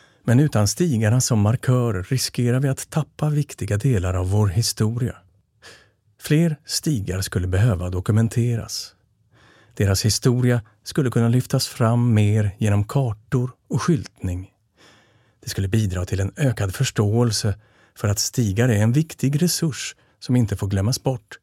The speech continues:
i relation till andra intressen. Den stig vi nu trampar upp blir något som kommande generationer kan komma att följa. Om författarna. Daniel Svensson är filosofie doktor i historia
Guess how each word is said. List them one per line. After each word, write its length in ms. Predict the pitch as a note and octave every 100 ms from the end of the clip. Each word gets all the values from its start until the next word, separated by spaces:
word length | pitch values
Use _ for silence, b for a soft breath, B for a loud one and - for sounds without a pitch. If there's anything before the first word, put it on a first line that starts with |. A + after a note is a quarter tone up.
| -
i 100 | B2
relation 540 | A2 B2 G2+ F#2+ F2 - -
till 180 | C#3+
andra 360 | G2 F2+ F#2+ G2
intressen. 720 | - A2 - G#2 - - G#2 _ _ _ _ _ b b b b b b b b _ -
Den 180 | C3
stig 420 | D3 - G#2 G#2+ A2
vi 160 | A#2+
nu 240 | C#3 D3 D#3+
trampar 460 | - A2+ B2 D#3
upp 260 | G2+ G#2 - _ _ _ _ -
blir 160 | A#2
något 480 | A#2+ D#3 A#2+ A2+ - _
som 200 | - C3+
kommande 500 | C3 F#3+ D#3+ C#3 C#3+
generationer 760 | D3+ D#3 D#3+ G#2 F#2+ G2 G2+ - _ _ -
kan 220 | G2+ F#2
komma 320 | - C3+ G#2+
att 100 | -
följa. 460 | - B2+ A2+ F#2 G#2+ - _ _ _ _ _ _ _ _ _ _ _ _ _ _ _ _ B B B B B
Om 300 | - A2+ G#2+
författarna. 680 | - - A#2+ A#2 - G2 F2+ - _ _ B B B
Daniel 400 | - C#3 C#3 D#3+
Svensson 460 | - E3+ F3 F#3+ A2
är 160 | A2+
filosofie 640 | - G#2 G2 G2+ G#2 F#2 G#2+
doktor 400 | A2+ - B2 A#2
i 40 |
historia 640 | G#2+ B2+ - F2+ G2 C3